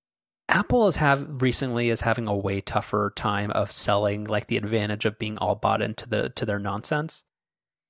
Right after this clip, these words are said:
Like, where the T V app, like, no, nobody cares.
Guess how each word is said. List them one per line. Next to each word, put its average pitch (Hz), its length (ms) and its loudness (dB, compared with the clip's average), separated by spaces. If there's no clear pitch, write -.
Like, 139 160 6
where 135 120 6
the 127 60 2
T 208 200 2
V 170 120 4
app, 147 160 4
like, 120 280 2
no, 131 340 0
nobody 151 380 2
cares. 117 640 0